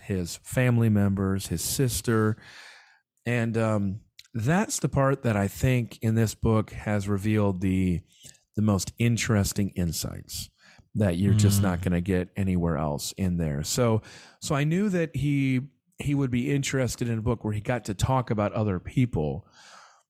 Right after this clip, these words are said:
Speaker 1: Um, I'm not sure how much he expected me to get to talk to other people about those influences and,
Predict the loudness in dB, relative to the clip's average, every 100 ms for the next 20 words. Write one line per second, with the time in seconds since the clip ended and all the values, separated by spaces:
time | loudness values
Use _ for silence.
0 | _ -2 2 2 2 0 -4 -8 _ -10
1 | -4 -2 -2 0 -2 0 -2 0 2 2
2 | 0 0 2 0 0 -2 -2 -4 -2 -2
3 | -2 -2 0 0 0 0 0 -4 -2 -4
4 | -4 _ _ -8 0 0 0 -4 0 0
5 | 2 0 0 0 0 2 0 0 -2 0
6 | 0 2 2 -2 -14 -20 _ _ -2 0
7 | 2 0 0 0 0 0 -2 0 2 0
8 | -4 -4 -2 0 0 -2 -4